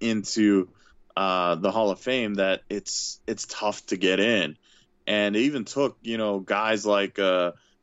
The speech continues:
you know, Orlando Pace to even get up, uh, into consideration really a while. And these are guys that I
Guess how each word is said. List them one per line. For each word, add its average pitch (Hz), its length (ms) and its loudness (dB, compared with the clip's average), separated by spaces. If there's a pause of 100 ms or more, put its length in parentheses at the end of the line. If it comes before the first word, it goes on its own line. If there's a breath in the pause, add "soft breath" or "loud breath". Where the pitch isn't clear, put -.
you 104 140 -4
know, 92 500 2
Orlando 104 380 2
Pace 117 720 0 (880)
to 113 100 -6
even 110 340 0
get 104 280 2
up, 107 240 0
uh, 95 480 0
into 101 240 -6
consideration 101 800 0
really 98 460 2 (260 soft breath)
a 95 120 0
while. 95 320 2
And 95 120 -2
these 113 200 -4
are 107 80 0
guys 101 380 -2
that 95 300 -2
I 95 260 -2